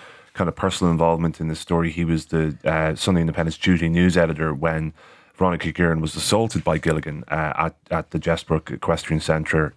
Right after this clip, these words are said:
uh, in Kildare, and that she identified that Gill-, Gilligan as the man who assaulted her. Now, Gilligan has downplayed this incident in,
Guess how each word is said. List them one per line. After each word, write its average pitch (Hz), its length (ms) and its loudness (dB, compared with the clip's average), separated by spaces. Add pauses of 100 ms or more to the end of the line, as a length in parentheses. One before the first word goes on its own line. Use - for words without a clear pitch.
uh, 78 360 0
in 78 380 -2
Kildare, 82 500 0 (480)
and 82 440 0
that 80 140 -2
she 78 160 2
identified 85 560 0
that 82 140 0
Gill-, 82 340 2 (100)
Gilligan 82 320 2
as 78 120 -4
the 80 80 -6
man 80 200 0
who 80 80 -10
assaulted 80 340 0
her. 80 40 -4
Now, 82 80 -2
Gilligan 104 380 0
has 87 120 -6
downplayed 87 640 0
this 80 220 -2
incident 78 560 -6
in, 78 300 -2